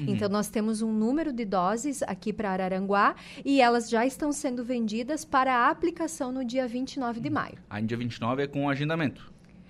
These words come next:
Speaker 2: Aí, no dia vinte e nove, somente quem já adquiriu a vacina vai estar comparecendo por ordem de chegada pra receber a vacina.
Speaker 1: Legal, legal. Isso é importante, né? Porque caiu bastante, né? Essa
Speaker 2: Sim.
Speaker 1: questão de procura por vacina, enfim.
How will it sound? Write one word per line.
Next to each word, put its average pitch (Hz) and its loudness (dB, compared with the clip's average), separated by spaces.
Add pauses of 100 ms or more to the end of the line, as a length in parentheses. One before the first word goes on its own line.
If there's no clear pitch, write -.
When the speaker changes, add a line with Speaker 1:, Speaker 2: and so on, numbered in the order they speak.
(240)
Speaker 2:
Aí, 202 2
no 196 0
dia 190 0
vinte 214 -2
e 247 -6
nove, 208 2
somente 233 0
quem 247 0
já 220 2
adquiriu 233 -2
a 220 0
vacina 220 -4
vai 269 0
estar 262 -4
comparecendo 277 -4
por 320 -4
ordem 269 2
de 262 -6
chegada 233 -4
pra 254 -6
receber 233 -4
a 214 -4
vacina. 202 -10
Speaker 1:
Legal, 101 -4 (160)
legal. 98 -6 (260)
Isso - -4
é - 0
importante, 156 4
né? 120 0
Porque 117 2 (440)
caiu 117 0
bastante, 147 -4
né? 151 -4 (400)
Essa 104 -4
Speaker 2:
Sim. 165 -4
Speaker 1:
questão 120 -2
de 113 -4
procura 127 -2
por 113 -4
vacina, 123 0
enfim. 117 0